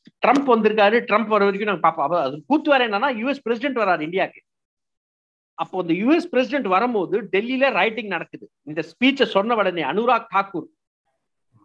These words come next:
முதல்ல ஃபைனான்ஸ்ல இருந்தார், இன்னைக்கு ஸ்போர்ட்ஸ்ல இருக்கார், வேற ஏதோ minister ஆயிட்டாரு அவரு, அனுராக் தாக்கூர். அந்த மினிஸ்டரும் ஓப்பனா சொல்றாரு, "கோலி மாரோ சாலுங்கோங்கிறாரு." அவர் தான் சொன்னாரு, "கபில் மிஸ்ரா இவங்களை தூக்கி எடுத்து வெளியே போடலன்னா,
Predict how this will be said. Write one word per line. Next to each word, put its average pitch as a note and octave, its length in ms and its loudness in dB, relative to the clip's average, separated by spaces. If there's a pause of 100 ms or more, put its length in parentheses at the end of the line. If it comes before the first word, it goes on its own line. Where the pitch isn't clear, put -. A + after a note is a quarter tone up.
(240)
முதல்ல G3 220 0
ஃபைனான்ஸ்ல A#3 480 -2
இருந்தார், A3 360 -2
இன்னைக்கு G#3+ 260 -12
ஸ்போர்ட்ஸ்ல A3 420 -4
இருக்கார், F#3 280 -2
வேற D#3+ 180 -2
ஏதோ F3 140 -4
minister F#3+ 400 -4
ஆயிட்டாரு D3 340 -4
அவரு, G2+ 240 -14
அனுராக் F#3 400 0
தாக்கூர். - 280 -8 (400)
அந்த A#3 360 0
மினிஸ்டரும் C#4 640 -2
ஓப்பனா A#3+ 320 -2
சொல்றாரு, F3 380 -4 (160)
"கோலி A3 220 0
மாரோ F#3+ 360 -2
சாலுங்கோங்கிறாரு." D#3 720 -6
அவர் F#3 180 0
தான் A#3+ 160 2
சொன்னாரு, F#3+ 360 0 (300)
"கபில் D#4+ 300 2
மிஸ்ரா A#3 300 0
இவங்களை A3+ 340 -4
தூக்கி C4+ 300 -2
எடுத்து G#3+ 280 -4
வெளியே G3+ 200 0
போடலன்னா, F3+ 540 -4